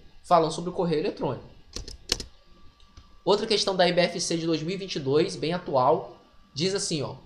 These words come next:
"Quanto aos conceitos básicos sobre correio eletrônico, analise as afirmativas abaixo e assinale a alternativa correta." Então, a gente tem que ver qual é a correta. Vamos ver, então.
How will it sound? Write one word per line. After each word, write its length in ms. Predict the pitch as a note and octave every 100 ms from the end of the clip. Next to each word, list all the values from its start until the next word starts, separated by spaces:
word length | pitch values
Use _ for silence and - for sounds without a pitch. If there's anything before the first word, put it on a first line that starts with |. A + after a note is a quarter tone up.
| - _ _ _ - _ -
"Quanto 260 | A#3+ C#4
aos 120 | B3+
conceitos 540 | - A3+ A3 A#3+ C4+ F3
básicos 580 | C#3 E3+ F3+ - - B2+
sobre 240 | E3+ E3
correio 400 | E3+ D3 D#3+ G3
eletrônico, 680 | F3 C#3 D#3+ E3 C3+ - B2+ - _ _ _
analise 580 | D#3+ G#3+ G#3+ E3+ G#3 A3+
as 100 | A3+
afirmativas 720 | A3 G#3+ G3+ F#3 - F3+ F#3
abaixo 600 | F3 A#2+ B2+ D3+ F3 - - _ _ -
e 100 | E3+
assinale 580 | F3 - A#3 E3+ D#3+ G3+
a 40 |
alternativa 540 | G3+ G#3 F3+ F3 F#3+ F#3+
correta." 680 | - A3+ F3 D#3+ - A#2+ - - - _ _
Então, 120 | -
a 20 |
gente 80 | C3
tem 80 | D#3
que 80 | D3
ver 140 | D#3
qual 160 | D#3 E3
é 80 | F#3
a 60 |
correta. 560 | F#3+ A3+ G3 - - - - - - - - - - - - - - -
Vamos 160 | B2 C3
ver, 120 | C#3
então. 300 | C3+ B2+ G#2+